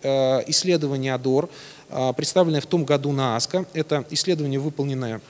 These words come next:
э, на корейской популяции больных, куда включались пациенты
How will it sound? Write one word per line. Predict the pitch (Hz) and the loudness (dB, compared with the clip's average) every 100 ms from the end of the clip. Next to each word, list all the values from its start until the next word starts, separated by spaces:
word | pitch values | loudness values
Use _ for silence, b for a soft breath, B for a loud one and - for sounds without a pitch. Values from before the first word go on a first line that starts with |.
| B B B - - - - | B B B -20 -18 -16 -8
э, | 131 123 120 | -6 -4 -2
на | 120 | -2
корейской | 151 165 139 - | 2 2 2 -2
популяции | - 117 147 123 - 113 | -6 0 2 2 0 0
больных, | 127 117 104 - B B B B B B B - - | 0 0 -6 -12 B B B B B B B -10 0
куда | 165 262 | 4 4
включались | - 185 - 233 226 185 | 4 2 6 6 6 2
пациенты | - 165 - 185 220 220 190 | 0 2 6 8 6 4 4